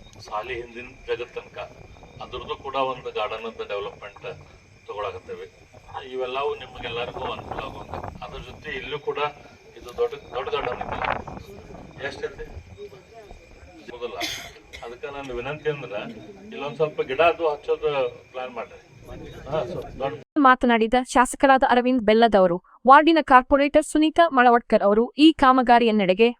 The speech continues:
Speaker 2: ಬಹಳ ಪ್ರಯತ್ನ ಪಟ್ಟು ಸಹಕಾರ ನೀಡಿದ್ದಾರೆ ಎಂದು ಹೇಳಿದರು. ಅಮರನಗರದ ಹಿತೋದ್ಧಾರಕ ಸಂಘದ ಸದಸ್ಯರು ಹಾಗೂ ನಾಗರಿಕರು ಒಟ್ಟಾಗಿ ಅಭಿವೃದ್ಧಿ ಕಾರ್ಯಗಳಲ್ಲಿ ಸಹಕರಿಸುತ್ತಿರುವುದು ಶ್ಲಾಘನೀಯ.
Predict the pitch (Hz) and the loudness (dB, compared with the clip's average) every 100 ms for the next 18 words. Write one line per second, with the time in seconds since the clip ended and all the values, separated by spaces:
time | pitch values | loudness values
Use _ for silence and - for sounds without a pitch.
0 | 233 277 320 - 262 262 302 269 254 277 | 4 6 6 6 2 4 0 0 0 0
1 | 262 233 226 226 226 233 220 202 208 220 | 2 0 2 2 2 0 0 4 4 4
2 | 226 302 254 180 - - _ _ _ _ | 4 4 4 4 0 -6 _ _ _ _
3 | _ _ _ _ - 269 381 370 359 381 | _ _ _ _ 2 6 8 8 8 8
4 | 359 294 - 339 262 294 294 302 - 285 | 6 4 6 6 8 8 8 4 2 2
5 | 285 277 - 226 226 208 214 233 214 202 | 4 2 2 -4 -2 0 0 4 4 6
6 | 226 214 240 247 262 226 233 254 - 262 | 2 2 4 4 4 2 2 0 2 2
7 | - 349 311 330 247 294 311 269 294 233 | 6 6 6 4 6 6 4 2 4 4
8 | 240 254 233 226 277 - 226 - 311 - | 6 6 4 4 0 -2 -2 2 0 0
9 | 247 240 214 226 277 - 247 254 247 196 | -2 2 4 4 2 2 6 6 4 0